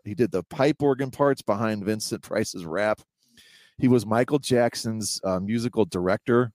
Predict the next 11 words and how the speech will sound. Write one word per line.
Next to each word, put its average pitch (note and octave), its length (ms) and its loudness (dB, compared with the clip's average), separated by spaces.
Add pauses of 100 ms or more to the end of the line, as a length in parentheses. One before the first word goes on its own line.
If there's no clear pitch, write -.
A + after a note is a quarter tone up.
for A#2 180 0
many A2 220 -2
years. A2 500 -2 (540)
He A2+ 120 -6
toured A#2 340 2
with A2+ 100 2
the A2+ 100 -2
Jacksons, G#2 880 -2
um, F2 380 -2
on, F2 280 -6
did, F2+ 140 -4